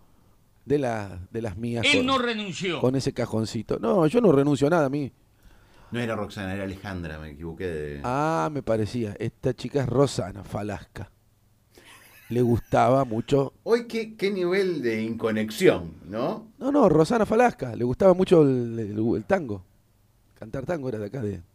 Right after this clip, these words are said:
Speaker 1: nunca sé si era de Humboldt o de Humberto Primo o de cualquier otra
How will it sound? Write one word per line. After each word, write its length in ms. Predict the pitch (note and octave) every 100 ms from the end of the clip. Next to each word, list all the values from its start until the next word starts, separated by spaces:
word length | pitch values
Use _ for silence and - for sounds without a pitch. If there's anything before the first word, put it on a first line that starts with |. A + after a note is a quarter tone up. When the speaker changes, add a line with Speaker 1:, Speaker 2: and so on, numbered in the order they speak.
| _ _ _ - - -
Speaker 1:
nunca 260 | A#3+ G3+
sé 120 | D#3+ F3+
si 120 | F3+
era 120 | D3+
de 60 | D#3
Humboldt 280 | E3 D3
o 20 | C3
de 60 |
Humberto 360 | C3 C3+ C3+ B2
Primo 460 | - D3 D3 D3 A2+
o 100 | A2+
de 120 | B2
cualquier 360 | B2+ C3 C#3+
otra 540 | D3+ D3 C#3 A#2+ G#2+